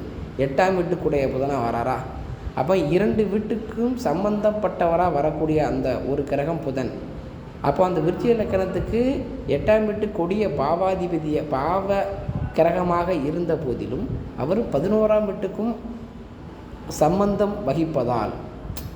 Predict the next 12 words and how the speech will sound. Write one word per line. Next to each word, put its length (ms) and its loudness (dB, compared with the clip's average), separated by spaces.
பாருங்க, 320 4
இதை 120 0
நம்ம 160 0
வந்து 240 -2
விளக்கி, 380 2
வி-, 220 0
விவரமா 420 2
விளக்கி 320 0
சொல்ற 220 2
மாதிரி 160 0
போகுது 180 0
பாத்தீங்களா? 340 0